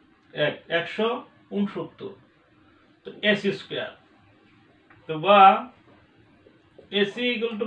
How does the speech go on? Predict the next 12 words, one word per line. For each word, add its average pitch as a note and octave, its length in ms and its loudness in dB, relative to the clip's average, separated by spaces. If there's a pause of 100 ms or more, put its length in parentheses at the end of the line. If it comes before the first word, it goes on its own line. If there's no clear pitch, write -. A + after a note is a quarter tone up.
কত A3+ 120 -2 (120)
হবে? B3 220 -2 (420)
একশো - 220 -8 (100)
ঊনসত্তর। G#3 500 -8 (440)
উভয়কে F#3 360 -6
আমরা F#3+ 120 -2 (100)
বর্গমূল F#3 480 0 (100)
করে D#3 220 4
দেই। G#2 140 -10 (1160)
তো - 40 -20 (100)
এসি E3+ 240 -8
কত? G3 160 -4